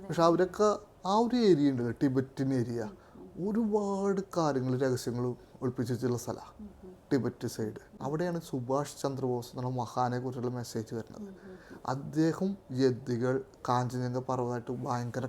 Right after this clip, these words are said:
Speaker 1: കണക്റ്റഡ് ആണെന്ന് എനിക്ക് കിട്ടിയ മെസ്സേജ്.
Speaker 2: രജിജി അടുത്ത കാലത്തായി പറയുകയുണ്ടായി ഇന്റർവ്യൂസിലെല്ലാം, ഏലിയൻസ് നമ്മുടെ ഭൂമിയിലേക്ക് വരുന്ന ഒരു കാലഘട്ടം സംജാതമാവാൻ പോവുകയാണെന്ന്. അപ്പോൾ നമ്മുടെ ഭൂമിയിലുള്ള ആളുകളെല്ലാം ഇതെല്ലാം അക്സെപ്റ്റ് ചെയ്യാവുന്ന ഒരു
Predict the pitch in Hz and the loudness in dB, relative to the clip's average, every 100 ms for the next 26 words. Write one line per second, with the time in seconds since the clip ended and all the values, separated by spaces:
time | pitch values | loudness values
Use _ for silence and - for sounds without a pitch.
0 | 131 123 113 - 117 117 113 - - - | -6 -8 -8 -8 -6 -4 -6 -8 -14 -14
1 | 139 131 139 131 131 117 - 104 104 98 | -10 -4 0 0 0 -4 -6 -8 -8 -14
2 | - - - - - - - - - 240 | -16 -20 -20 -20 -20 -20 -20 -20 -8 -4
3 | 240 240 247 233 269 254 220 214 208 202 | -2 0 0 -2 -4 -4 -4 -4 -6 -6
4 | - - 214 202 196 208 180 175 175 170 | -12 -10 -8 -6 -6 -6 -8 -8 -10 -12
5 | - - 202 196 190 196 - 190 180 180 | -18 -16 -10 -6 -6 -6 -6 -4 -4 -6
6 | - 220 233 247 254 240 - - 214 208 | -6 -4 -2 0 0 -2 -6 -10 -10 -10
7 | 208 208 208 202 208 214 214 - - - | -6 -6 -6 -8 -6 -6 -6 -8 -12 -12
8 | 190 185 190 190 - 185 190 175 - - | -12 -10 -8 -8 -8 -4 -4 -4 -12 -16
9 | - 202 202 208 208 - - - 196 190 | -2 0 0 -4 -8 -10 -10 -10 -10 -6
10 | 196 190 190 175 175 175 170 165 165 156 | -6 -6 -6 -6 -8 -8 -10 -10 -10 -10
11 | 151 - - - - - 294 285 277 311 | -12 -16 -20 -20 -20 -10 -4 -2 0 0
12 | 277 262 269 285 294 277 208 202 208 208 | 0 -2 0 2 2 0 -2 -4 -4 -4
13 | 180 160 - - - 254 277 277 226 - | -4 -8 -12 -20 -10 -6 -2 -2 -4 -6
14 | - 247 - 254 233 226 220 214 208 | -6 -6 -4 -4 -2 -4 -6 -6 -6